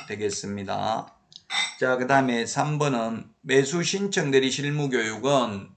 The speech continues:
삼십이 시간 이상, 사십사 시간 이하입니다. 중개 실무 교육이 이십팔 시간 이상, 삼십이 시간 이상이 이하죠.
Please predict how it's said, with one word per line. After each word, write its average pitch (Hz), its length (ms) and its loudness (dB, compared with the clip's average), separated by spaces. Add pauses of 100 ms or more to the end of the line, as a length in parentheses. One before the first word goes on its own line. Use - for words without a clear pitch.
(800)
삼십이 156 680 0
시간 139 320 0
이상, 131 680 -2
사십사 135 960 0
시간 127 360 -2
이하입니다. 104 800 -4
중개 139 480 0
실무 185 380 0
교육이 170 360 2
이십팔 143 400 -2
시간 139 220 -2
이상, 151 280 -4
삼십이 147 460 -2
시간 135 260 -2
이상이 123 460 -4 (140)
이하죠. 135 580 2